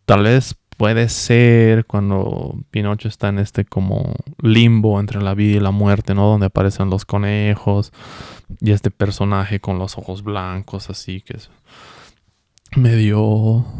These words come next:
medio raro, pero yo no creo, al menos los niños de ahora, <laughs> no, no,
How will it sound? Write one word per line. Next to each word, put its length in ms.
medio 380
raro, 560
pero 720
yo 180
no 140
creo, 460
al 120
menos 200
los 180
niños 320
de 60
ahora, 460
<laughs> 520
no, 260
no, 300